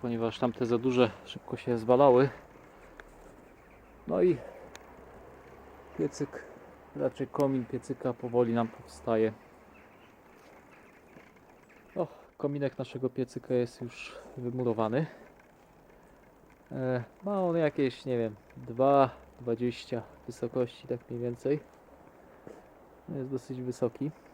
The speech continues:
No teraz najwyższy czas wyjąć tą rurę.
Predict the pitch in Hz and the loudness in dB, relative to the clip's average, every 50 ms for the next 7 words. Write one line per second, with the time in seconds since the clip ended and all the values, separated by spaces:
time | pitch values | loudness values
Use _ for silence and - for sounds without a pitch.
0 | - - - - - 135 127 123 120 - 127 123 127 123 120 - - - - - | -20 -20 -20 -18 -14 -12 -10 -10 0 2 4 6 6 4 4 0 -8 -18 -18 -18
1 | - - - - - - - - - - - - - - - - - - - 143 | -20 -20 -20 -20 -20 -20 -20 -20 -20 -20 -20 -20 -20 -20 -20 -20 -20 -14 -8 -8
2 | 131 123 127 123 - - - 117 - 135 127 123 117 120 120 123 131 127 123 120 | 0 0 0 0 0 -2 -8 -4 4 4 6 6 4 0 -2 2 4 4 4 2
3 | - - - 135 135 147 143 131 - 117 - | 0 -2 0 2 4 6 4 4 4 0 -6